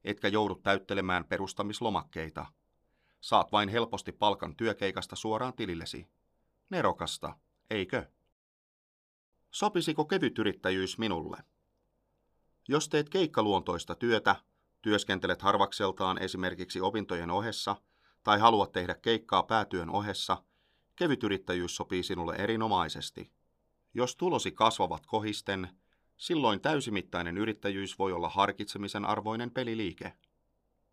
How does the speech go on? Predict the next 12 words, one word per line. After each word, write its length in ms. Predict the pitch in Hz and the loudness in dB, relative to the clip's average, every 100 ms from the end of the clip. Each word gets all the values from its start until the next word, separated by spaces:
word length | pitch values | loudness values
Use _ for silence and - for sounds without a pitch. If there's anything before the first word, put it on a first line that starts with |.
| _ _ _ _ _ | _ _ _ _ _
Kevytyrittäjien 840 | 165 185 - 127 110 104 101 98 | 0 0 2 2 2 0 0 0
joukossa 480 | 90 113 107 107 - | 4 2 2 -2 -4
on 120 | 87 | -4
paljon 340 | - 101 95 90 | 0 0 2 0
erilaisten 580 | 101 107 95 87 - 80 | -2 0 0 -2 -4 -2
palvelujen 540 | 98 104 95 85 85 | 2 2 0 -4 -8
tuottajia, 640 | - 98 90 90 90 87 - _ _ _ _ | -2 -2 -2 -4 -4 -4 -8 _ _ _ _
rakennus-, 720 | 92 98 - 95 90 87 - _ _ _ | 2 2 2 -2 -4 -8 -14 _ _ _
kuljetus- 760 | 107 98 92 90 - 87 - _ _ - | -4 0 0 -2 -6 -10 -12 _ _ -14
ja 60 | 87 | -6
siivousalan 760 | 110 104 95 92 76 85 82 | -2 0 2 0 -2 -4 0
ammattilaisia 800 | 98 95 90 90 90 87 90 90 | -2 -2 -4 -2 -2 -2 -4 -4